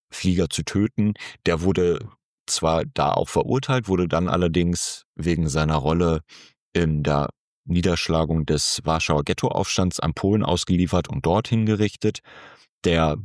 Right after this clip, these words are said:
zuvor erwähnte Gauleiter Friedrich Hildebrand aus Mecklenburg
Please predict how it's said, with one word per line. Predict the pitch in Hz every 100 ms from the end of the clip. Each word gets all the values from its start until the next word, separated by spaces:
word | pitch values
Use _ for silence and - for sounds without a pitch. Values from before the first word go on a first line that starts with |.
| -
zuvor | - 95 - 95
erwähnte | 90 85 85 82 87 82 82 - - - _
Gauleiter | 78 76 90 82 78 87 76
Friedrich | 71 - 90 76 -
Hildebrand | 117 139 110 101 104
aus | 67 -
Mecklenburg | 113 - 117 104 107 107